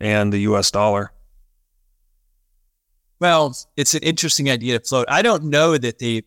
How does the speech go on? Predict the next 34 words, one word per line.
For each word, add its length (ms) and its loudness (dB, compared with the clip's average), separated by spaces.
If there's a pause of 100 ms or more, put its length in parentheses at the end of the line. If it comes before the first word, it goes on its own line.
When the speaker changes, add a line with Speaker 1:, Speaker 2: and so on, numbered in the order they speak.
Speaker 2:
announced 440 -2
it. 60 -18
The 80 -12
media's 460 0
announced 480 -14
it. 500 -16
Speaker 1:
Hmm. 180 -4 (180)
Speaker 2:
It's 200 -4
not 220 2
so 160 2
clear 480 0
whether 260 0
they've 240 0
actually 360 0
announced 340 -2
it 40 -6
because, 260 -4
first 280 0
of 80 -4
all, 320 -2 (260)
it 60 -2
was 160 0
a 60 -2
Russian 400 0
embassy 460 0
in 180 -2
Africa 540 -4 (1600)
made 300 0
this 160 0
announcement, 520 0
and 120 0
then 180 0
some 220 -2
media, 380 0